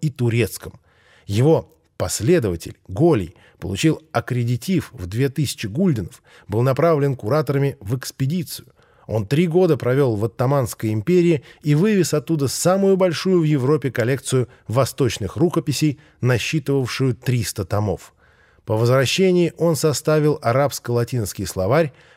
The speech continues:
при работе над которым пользовался услугами приглашенных им восточных коллег.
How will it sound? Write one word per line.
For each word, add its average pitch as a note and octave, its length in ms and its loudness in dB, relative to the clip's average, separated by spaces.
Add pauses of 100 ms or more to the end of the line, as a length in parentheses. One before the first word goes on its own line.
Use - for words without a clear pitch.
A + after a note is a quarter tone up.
при C#3 120 2
работе F3 340 2
над E3 160 2
которым D3+ 460 0
пользовался C#3+ 640 -2
услугами C3 720 -2
приглашенных A#2+ 880 -4
им B2 200 -2
восточных G2 640 -6
коллег. - 440 -6